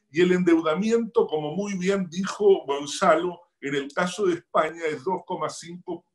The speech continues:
veces el producto. Hay otros países como Grecia que llega prácticamente a diez veces el producto,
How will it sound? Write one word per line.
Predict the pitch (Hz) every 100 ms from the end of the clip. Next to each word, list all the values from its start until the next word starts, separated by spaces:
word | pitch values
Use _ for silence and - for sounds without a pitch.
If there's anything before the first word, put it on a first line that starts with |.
| _
veces | 147 165 170 185 -
el | 135 -
producto. | - 165 254 - - 113 - _ - -
Hay | 143 175
otros | 196 208 202 -
países | 143 170 180 208
como | 151 143
Grecia | 143 190 180 190 -
que | 135
llega | 147 170 160 - _ -
prácticamente | 170 202 - 185 143 143 165 190 202 190
a | 135 135
diez | 175 220 185
veces | 185 190 175 -
el | 135
producto, | - 135 160 170 - 226 220